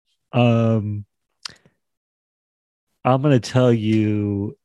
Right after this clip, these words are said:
some things that happened and some things that I've been working on that have been awesome, that helped me <laughs> decide to continue with the summit. And here we go.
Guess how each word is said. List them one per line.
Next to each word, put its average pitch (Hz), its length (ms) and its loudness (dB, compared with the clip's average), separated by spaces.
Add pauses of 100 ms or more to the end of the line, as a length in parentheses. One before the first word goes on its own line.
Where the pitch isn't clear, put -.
(160)
some 107 240 -2
things 113 360 0
that 104 160 2
happened 95 580 -4 (100)
and 98 160 -2
some 101 200 -4
things 101 260 -4
that 104 140 -2
I've 95 140 -4
been 98 200 -4
working 98 460 0
on 90 280 -4 (300)
that 98 120 -2
have 95 120 -2
been 101 140 -4
awesome, 95 500 -10 (1600)
that 107 280 -2
helped - 400 -6
me 107 380 -4 (400)
<laughs> - 480 0
decide 117 580 0
to 107 320 -4 (380)
continue 127 480 2
with 110 160 0
the 101 100 -6
summit. 98 440 -10 (1800)
And 107 680 2 (2000)
here 165 200 4
we 156 100 6
go. 156 380 2